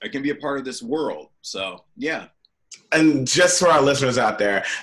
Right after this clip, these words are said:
Speaker 2: uh, Mark plays, uh, Nurse Felix Dubois on A B C's General Hospital, which is where I met him at. Um, I think that for me as an African-American, uh, gay man, seeing that character on screen really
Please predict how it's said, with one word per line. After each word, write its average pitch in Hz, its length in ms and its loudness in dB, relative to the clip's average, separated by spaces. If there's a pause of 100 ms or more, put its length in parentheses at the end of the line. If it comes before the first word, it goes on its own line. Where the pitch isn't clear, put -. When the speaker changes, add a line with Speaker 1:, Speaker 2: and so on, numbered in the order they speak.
Speaker 2:
uh, 123 160 4
Mark 127 440 2
plays, 123 460 0
uh, 107 360 0
Nurse 117 340 2
Felix 120 280 0
Dubois 104 480 0
on 104 200 0
A 110 120 2
B 110 120 0
C's 107 280 -2
General 95 300 -2
Hospital, 101 680 0 (180)
which 120 140 0
is 113 60 -2
where 110 120 0
I 98 60 -2
met 101 240 0
him 101 220 0
at. 110 260 -2
Um, 107 160 0
I 110 120 0
think 127 420 -2
that 107 320 0 (280)
for 123 220 2
me 117 420 4
as 107 140 0
an 107 120 0
African-American, 95 1000 -2
uh, 85 200 -2 (120)
gay 104 180 0
man, 92 240 -2
seeing 104 340 0
that 92 180 -2
character 101 360 -2
on 92 160 -4
screen 95 460 -2 (240)
really 113 640 2